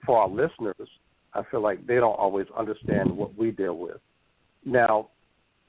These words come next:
in talking about, um, how it has helped you,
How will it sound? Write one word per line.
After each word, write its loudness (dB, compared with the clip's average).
in 2
talking -2
about, 0
um, -6
how 0
it -4
has -2
helped -2
you, -12